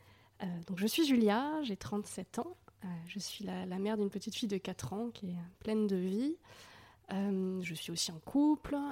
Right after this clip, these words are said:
et, euh, à côté de ça, je suis aidante de ma mère qui a la maladie d'Alzheimer depuis environ huit ans.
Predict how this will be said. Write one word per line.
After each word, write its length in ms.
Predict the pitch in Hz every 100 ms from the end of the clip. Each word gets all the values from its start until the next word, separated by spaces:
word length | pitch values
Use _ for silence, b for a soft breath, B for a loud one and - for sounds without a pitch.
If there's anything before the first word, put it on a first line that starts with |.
| -
et, 300 | - 185 214
euh, 80 | 185
à 60 | 175
côté 240 | - 175
de 60 | -
ça, 120 | 233
je 120 | 214
suis 240 | - -
aidante 260 | 170 202 226
de 80 | 190
ma 140 | 180
mère 320 | 185 220 233
qui 160 | - -
a 100 | 180
la 80 | 180
maladie 320 | 190 190 190
d'Alzheimer 520 | 185 175 165 185 226 226
depuis 300 | 180 - 196
environ 300 | 170 175 175
huit 240 | 185 -
ans. 100 | 294